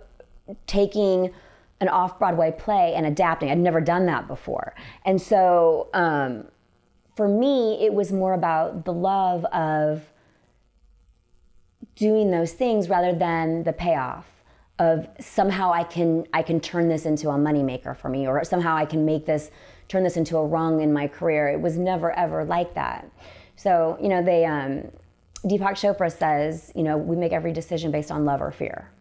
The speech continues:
right? So all of those decisions, when I look back now,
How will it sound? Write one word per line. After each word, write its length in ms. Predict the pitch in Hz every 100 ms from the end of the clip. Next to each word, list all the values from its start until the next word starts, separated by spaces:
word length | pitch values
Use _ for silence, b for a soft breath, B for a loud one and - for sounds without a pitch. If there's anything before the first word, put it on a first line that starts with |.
| -
right? 360 | 156 147 160 B B B B -
So 600 | - 180 170 160 170 - - _ - - _
all 300 | 185 214 240
of 180 | 214 170
those 360 | 180 185 190
decisions, 800 | 170 170 - 165 160 185 196 202
when 120 | 170 165
I 120 | 165
look 220 | 165 156
back 240 | 147 139 165
now, 460 | 160 143 139 160